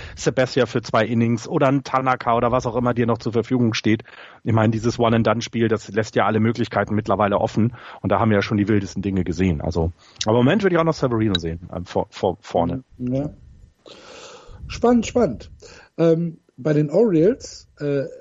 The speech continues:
Speaker 2: kleine, kleine Statistikfrage, ohne nachzugucken. Äh, vierundzwanzig Home Runs,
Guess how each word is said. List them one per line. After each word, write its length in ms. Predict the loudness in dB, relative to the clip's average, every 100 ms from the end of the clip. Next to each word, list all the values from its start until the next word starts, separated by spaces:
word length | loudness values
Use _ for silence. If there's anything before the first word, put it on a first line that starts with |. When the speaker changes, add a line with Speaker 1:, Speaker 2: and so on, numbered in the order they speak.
| -14 -14 -14 -4
Speaker 2:
kleine, 420 | 2 4 6 4
kleine 300 | 2 2 2
Statistikfrage, 1080 | 0 -2 -2 -2 -4 -2 0 2 4 4 2 2
ohne 200 | 2 4
nachzugucken. 840 | 2 2 -2 -6 -4 0 0 -2 -6 -18 -18 -20 -2
Äh, 340 | 2 4 4 2
vierundzwanzig 800 | 0 2 4 4 2 -2 -2 0
Home 280 | 2 4 2
Runs, 460 | 4 4 2 -4